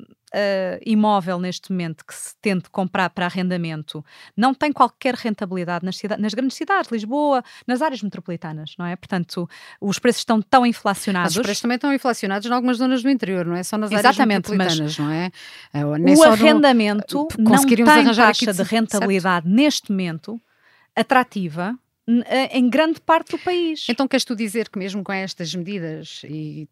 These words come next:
Speaker 2: de ver as, não ver este travão às rendas, não vamos, da parte dos senhorios, não vamos assistir a mais oferta no mercado? Já não haver uma retração é bom, é isso?
Speaker 1: Já não haver uma retração é bom. E, portanto, tem que ser dados passos mais sólidos de retoma de confiança, ahm,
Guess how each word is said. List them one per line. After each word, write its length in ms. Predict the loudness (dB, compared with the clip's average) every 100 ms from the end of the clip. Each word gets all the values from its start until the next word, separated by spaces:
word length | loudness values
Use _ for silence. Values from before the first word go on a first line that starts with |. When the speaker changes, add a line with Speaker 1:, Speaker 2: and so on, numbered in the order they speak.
| _
Speaker 2:
de 280 | -14 -12 -10
ver 220 | -8 -6
as, 320 | -6 -6 -8
não 160 | -4 -4
ver 160 | -4
este 140 | -4 -6
travão 240 | -6 -4
às 160 | -4 -4
rendas, 400 | -8 -8 -8 -8
não 140 | -6
vamos, 360 | -4 -6 -8 -14 -16 -20 _ -8
da 80 |
parte 220 | -2 -4 -4
dos 140 | -10
senhorios, 380 | -6 -6 -6 -6
não 100 | -6
vamos 220 | -6 -6
assistir 600 | -8 -8 -6 -8 -8 -8
a 80 | -6
mais 380 | -4 -2 -4 -6
oferta 400 | -8 -6 -8 -6
no 80 | -6
mercado? 460 | -6 -8 -10 -10 -18 _ _ _ _ _ _
Já 160 | 0 2
não 100 | 2
haver 180 | 2
uma 100 | 2
retração 460 | 2 2 0 2 0
é 80 | 0
bom, 260 | 0 2
é 100 | 2
isso? 120 | 0 0
Speaker 1:
Já 140 | -2
não 120 | -2
haver 160 | -4 -4
uma 100 | -6
retração 400 | -6 -10 -6 -6
é 60 |
bom. 240 | -6 -8 -10 -12 -10
E, 120 | -10
portanto, 420 | -6 -4 -4 -4
tem 160 | -4 -4
que 80 |
ser 140 | -2 -2
dados 280 | -2 -4 -6
passos 300 | -4 -4 -2
mais 220 | -2 0
sólidos 480 | 2 2 2 -4 -4
de 180 | -4
retoma 400 | -4 -4 -2 -2
de 80 | -4
confiança, 800 | -8 -8 -6 -6 -4 -6 -6 -8 -10 _ _ _ _ _ -6
ahm, 720 | 0 2 2 0 0 -2 -4